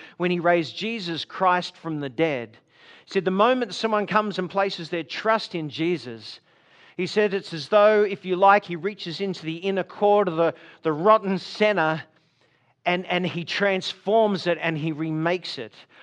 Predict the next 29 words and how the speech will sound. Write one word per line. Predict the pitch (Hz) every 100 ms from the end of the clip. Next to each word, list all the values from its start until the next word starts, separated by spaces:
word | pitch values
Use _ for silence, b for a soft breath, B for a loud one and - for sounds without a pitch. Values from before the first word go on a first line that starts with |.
| B
Oh | -
no, | 240 233 185 B
it | -
doesn't | 262 240 247
mean | 240 226
that | 208
you're | 196 190
rotten, | 165 214 214 185
there's | 180 160
nothing | 175 202 196 185
ever | 175 165 156
good | 113 185 196
about | 135 170 196 208 -
you. | 131 120 127 b b b _
But | 208 202 -
I, | 196
I | 202
want | 220 254 214
you |
to | 190
dare | 143 208 240
to | 254
believe, | 175 175 185 214 208 147
writes | 170 170 -
Paul, | - 165 160 160 160 - b b b b
that | 202 208
you | 233 247
are |
of | 226